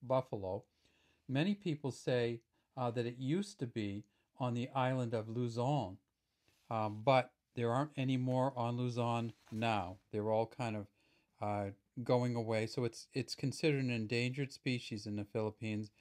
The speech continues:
and is protected, therefore. If we look at how many of these coins they made, we don't really know. We don't have good mintage numbers from them,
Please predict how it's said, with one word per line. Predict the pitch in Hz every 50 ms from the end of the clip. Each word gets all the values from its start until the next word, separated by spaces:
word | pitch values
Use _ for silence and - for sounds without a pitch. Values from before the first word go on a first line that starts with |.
| _ _ _ _ -
and | 120 117 113
is | 113 113 110 104 -
protected, | - - 120 - - 131 120 110 - - 107 101 98 101 - _ _ _ _ _ _
therefore. | - 104 107 104 98 98 - - - 101 92 - - - _ _ _ _ _ _ _ _ _ _ - _ _ _ _
If | - 127 - -
we | 139 131
look | 135 143 180 196 - - _ _ -
at | 127 127 - _ _ _ _ -
how | - 143
many | 139 139 135 131 131
of | 127
these | 131 131 131 -
coins | - - - 156 147 147 156 156 147 - - _ _
they | 135 139 135
made, | 139 139 139 139 143 143 143 - _ _ _ -
we | 120 123 113 -
don't | - 139 127 127 143 151 - -
really | 117 113 120 117 117 113 113 113
know. | 110 107 107 104 98 90 87 - _ _ _ _ _ - - _ _ -
We | 123
don't | 123 139 135 139 139
have | 156 151 131 123
good | 147 139 120 120
mintage | 123 131 135 139 - 123 - -
numbers | 113 110 104 104 101 101 98
from | - - - 110 104 101 101
them, | 101 98 98 110